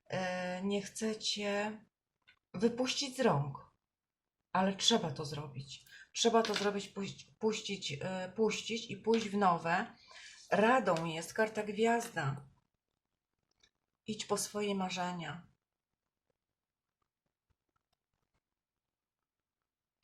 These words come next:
Ty masz opiekę sił wyższych.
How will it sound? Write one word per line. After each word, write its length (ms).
Ty 100
masz 220
opiekę 760
sił 260
wyższych. 800